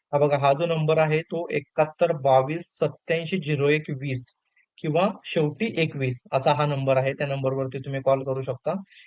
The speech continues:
किंवा त्यांना तात्काळ ईमेलही करू शकता. शक्यतो ईमेलचा रिप्लाय तुम्हाला लवकर येत नसेल, तर तुम्ही या नंबरवरती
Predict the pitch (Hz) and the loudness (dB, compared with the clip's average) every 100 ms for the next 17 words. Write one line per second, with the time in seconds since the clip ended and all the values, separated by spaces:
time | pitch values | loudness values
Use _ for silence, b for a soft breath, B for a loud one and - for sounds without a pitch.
0 | B 156 160 170 185 220 196 156 - 175 | B -2 0 0 0 0 2 0 2 0
1 | 190 185 180 170 160 135 131 123 - 123 | 4 2 4 2 2 0 0 -4 -6 -6
2 | 143 139 147 143 143 147 147 147 139 139 | -6 -6 -4 -2 -2 -2 0 -2 2 0
3 | 139 139 143 139 135 143 139 143 131 151 | 0 0 0 -2 -4 -4 -4 -6 -6 -4
4 | 190 190 180 160 156 156 151 151 143 | -2 0 0 0 0 -2 -2 -4 -8